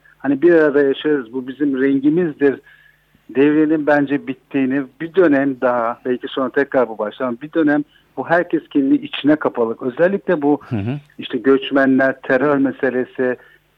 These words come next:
Speaker 1: yabancıların Avrupa'ya gelen o mültecilerin durumu,
Speaker 2: Evet.
Speaker 1: onların gittikleri ülkede Fransa'yla veya Almanya'da veya Hollanda'da veya Belçika'da uyum sorunlarının çıkması, bu içe kapanıklılığı, yani biz kendi içimizde küçük, dar,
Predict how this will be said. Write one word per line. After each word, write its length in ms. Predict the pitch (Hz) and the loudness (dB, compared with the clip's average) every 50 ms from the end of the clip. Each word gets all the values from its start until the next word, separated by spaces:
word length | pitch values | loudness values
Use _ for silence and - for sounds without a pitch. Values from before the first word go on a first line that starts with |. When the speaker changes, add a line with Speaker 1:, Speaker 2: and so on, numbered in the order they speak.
| _ _ _ _ - | _ _ _ _ 0
Speaker 1:
yabancıların 680 | 123 123 113 131 139 139 139 123 131 127 139 147 147 | 0 2 2 2 0 0 -2 -4 -6 -6 -4 -2 -2
Avrupa'ya 560 | 139 135 127 135 139 139 - 147 139 135 139 | 0 0 0 0 -2 -4 -4 -4 -4 -2 -4
gelen 320 | 127 113 135 127 127 127 127 | -4 -4 -6 -6 -6 -6 -6
o 80 | 127 | -6
mültecilerin 840 | 127 123 127 120 - - 131 123 - - 123 131 127 127 123 120 113 | -4 -4 -4 -4 -4 -6 -8 -8 -6 -4 -2 -2 0 0 0 -2 -2
durumu, 480 | - 127 120 131 123 117 120 120 123 117 - - | -2 0 0 0 0 0 0 0 0 -2 -4 -4
Speaker 2:
Evet. 240 | 127 123 117 104 92 117 | -2 -2 0 -2 0 0
Speaker 1:
onların 540 | 117 123 131 135 139 135 151 160 156 147 - - - _ _ _ _ _ _ _ _ - _ - - 143 143 143 143 143 143 | 2 4 4 4 4 4 4 2 2 0 -2 -6 -14 _ _ _ _ _ _ _ _ -20 _ -16 -12 -8 -8 -8 -8 -8 -8
gittikleri 460 | 131 127 - - 139 - - 160 151 | -10 -10 -10 -12 -4 2 4 4 6
ülkede 400 | 160 156 135 - - 131 117 131 | 6 4 4 4 2 4 4 2
Fransa'yla 760 | 131 - 127 127 131 131 127 - - 135 127 123 117 123 120 | 2 2 2 2 4 2 0 -2 -2 -2 0 0 0 -2 -2
veya 180 | 117 120 120 113 | 0 -2 -2 0
Almanya'da 640 | 120 117 120 120 117 120 123 120 120 113 104 120 113 | -2 -2 -2 -2 -2 -4 -4 -4 -4 -4 -4 -4 -4
veya 220 | 117 120 117 117 | -2 -2 -2 -4
Hollanda'da 520 | 117 113 113 123 123 117 113 113 - 113 | -4 -6 -6 -6 -6 -6 -8 -10 -8 -6
veya 180 | 117 117 117 117 - | -6 -4 -4 -4 -2
Belçika'da 520 | 127 123 120 - - - - 123 127 120 - _ _ _ _ _ _ _ - | -4 -4 -4 -8 -12 -14 -10 -8 -8 -8 -8 _ _ _ _ _ _ _ -6
uyum 560 | - 120 131 156 180 196 202 190 160 139 120 - | -2 0 2 2 4 4 2 2 0 -2 -4 -6
sorunlarının 640 | - - 139 131 123 120 120 127 120 110 113 110 101 | -2 0 0 0 2 0 0 0 0 0 -2 -4 -6
çıkması, 460 | - - - - 113 113 - - 175 | -8 -14 -12 -10 -10 -8 -8 -6 -6
bu 140 | 180 151 143 | -6 -6 -8
içe 200 | 147 - - 170 | -6 -4 -2 -2
kapanıklılığı, 920 | 170 - 139 - - 139 131 127 123 - - 123 120 117 117 120 131 143 - - - _ _ _ | 0 -2 -2 0 2 2 2 2 0 -2 -4 -6 -4 -2 -2 -2 -2 -2 -6 -12 -20 _ _ _
yani 140 | 135 135 143 | -2 -2 -2
biz 80 | 151 143 - | -2 -6 0
kendi 280 | - 175 170 170 160 165 | 2 4 4 4 4 2
içimizde 460 | 147 147 - 131 120 113 107 139 143 | 0 2 2 0 0 2 0 -2 -2
küçük, 500 | 139 - - - - - 139 - _ - | -2 -6 -12 -10 -8 -8 -8 -8 _ 0
dar, 240 | 131 123 123 127 | 2 2 2 2